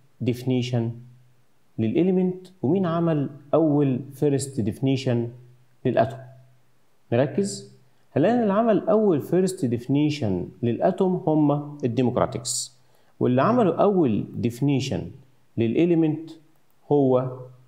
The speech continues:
بويل. يبقى كده اتفقنا إن first definition for atom democratics، لكن لو قال لي first definition for the element هنقول له بويل.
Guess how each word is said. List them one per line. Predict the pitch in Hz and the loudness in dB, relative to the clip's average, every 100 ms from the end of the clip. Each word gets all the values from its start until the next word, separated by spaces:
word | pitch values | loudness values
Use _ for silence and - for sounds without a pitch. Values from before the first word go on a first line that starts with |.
| _ _ _ _ 120 | _ _ _ _ -2
بويل. | 120 90 78 - - - _ _ _ - | 0 0 -6 -14 -20 -20 _ _ _ -6
يبقى | 120 123 | -2 0
كده | 120 139 | 0 0
اتفقنا | 120 110 139 170 220 - - _ - | 0 0 2 2 -2 -8 -20 _ -4
إن | 117 117 | -2 0
first | 202 226 214 | 0 0 0
definition | 151 131 139 139 139 120 - | -2 -2 -2 -2 -2 -6 -4
for | 123 - | -4 0
atom | 113 113 104 98 95 - 113 | 0 0 -2 -2 -8 -8 -4
democratics، | 101 98 147 - 202 - - - _ _ _ _ - | -4 0 -2 -2 -6 -10 -14 -18 _ _ _ _ -4
لكن | 110 113 123 | -2 0 2
لو | 127 | 2
قال | - 233 | 2 2
لي | 220 | 0
first | - 208 208 - | 0 0 0 -2
definition | 131 117 - 139 123 123 95 95 - - _ - | -4 -4 -2 -2 0 -2 -2 -6 -14 -20 _ -4
for | 120 110 | -2 0
the | 113 | 2
element | 147 165 156 147 117 | 2 2 0 -2 -4
هنقول | 104 131 117 | 0 0 0
له | |
بويل. | 98 - - | 0 -2 -6